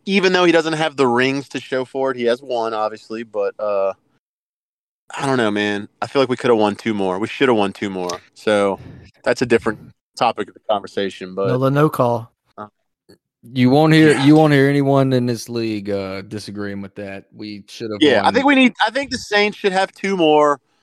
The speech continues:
Speaker 1: and then we would have a better conversation for Drew. But apparently he just got struck by lightning, so prayers to Drew Brees.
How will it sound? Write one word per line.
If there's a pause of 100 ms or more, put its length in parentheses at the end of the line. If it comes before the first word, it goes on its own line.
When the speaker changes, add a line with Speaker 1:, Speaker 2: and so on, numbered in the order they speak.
(580)
Speaker 1:
and
then
we
would
have
a
better
conversation
for
Drew.
But
apparently
he
just
got
struck
by
lightning,
so
prayers
to
Drew
Brees.